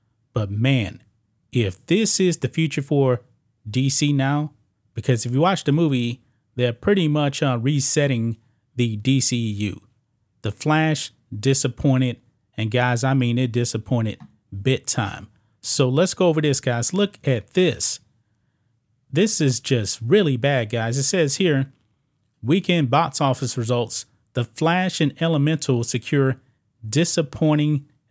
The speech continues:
debuts. And for The Flash,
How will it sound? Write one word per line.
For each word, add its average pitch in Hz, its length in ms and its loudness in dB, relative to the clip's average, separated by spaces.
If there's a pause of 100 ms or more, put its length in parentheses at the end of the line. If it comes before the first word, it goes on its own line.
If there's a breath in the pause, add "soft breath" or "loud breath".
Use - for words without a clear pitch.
(100)
debuts. 104 920 -4 (880)
And 120 320 2
for 131 80 -2
The 107 60 -4
Flash, 170 560 -2